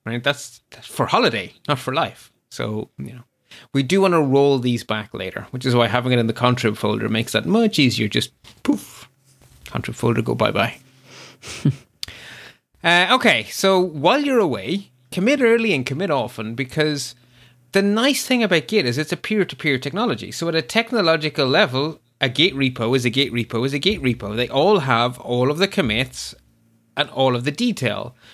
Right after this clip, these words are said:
And all you're doing is synchronizing commits when you push and pull. So it's a full peer-to-peer relationship. So while you're away, y-, okay, you can't get the benefit of an offsite backup that you would by using something like GitHub while you're at home.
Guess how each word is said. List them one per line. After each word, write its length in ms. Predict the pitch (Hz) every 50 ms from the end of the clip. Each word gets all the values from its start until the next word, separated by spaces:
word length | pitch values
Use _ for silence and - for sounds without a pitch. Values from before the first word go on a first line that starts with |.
| - - -
And 160 | 135 123 131
all 160 | 151 190 214
you're 100 | 233 196
doing 380 | 156 131 180 214 196 156 131 127
is 140 | 123 123
synchronizing 840 | - - - - - 233 202 - 190 175 165 160 160 139 135 143 131 123
commits 540 | - 139 143 160 220 208 113 110 - -
when 120 | - 131 120
you 80 | 120 113
push 300 | - - 117 107 - -
and 120 | 135 127
pull. 360 | - - 240 - - - _ _ _ _ _ _ _ _ _ _ _ _ _ _ _ _ _ _ _ _ _
So 260 | - 165 151 151 156
it's 160 | 156 - -
a 60 | 147
full 240 | - - 208 190 165
peer-to-peer 440 | - 160 156 143 139 127 - 151 139
relationship. 540 | 123 131 170 220 - 151 123 123 123 127 127
So 140 | - 151
while 220 | 135 131 147 185 220
you're 200 | 214 185 151 135
away, 640 | 127 123 135 190 196 123 104 110 131 160 175 - _ _ _ _ _ _ _ _ _ _ _ _ _
y-, 460 | - 151 - - 143 139 131 160 175 - - - - -
okay, 260 | 214 202 - 185 143
you 200 | 123 123 131 127
can't 420 | 127 - - 180 196 220 226 214 -
get 140 | 190 180 -
the 60 | 151
benefit 380 | 127 160 165 160 151 - 160 139
of 140 | 135 123
an 60 | 131 131
offsite 460 | 135 131 127 - - 127 120 117 -
backup 460 | 151 151 143 123 - 107 110 - -
that 140 | - 107 101
you 120 | 123 123
would 300 | 120 123 127 123 117 120
by 120 | 123 120 120
using 360 | 120 120 120 113 117 117 113
something 260 | - 117 104 117 117
like 140 | 117 113 -
GitHub 360 | 123 123 120 123 117 110 110
while 120 | 110 107
you're 160 | 110 104 - 117
at 60 | 107
home. 440 | 123 165 185 135 95 107 147 160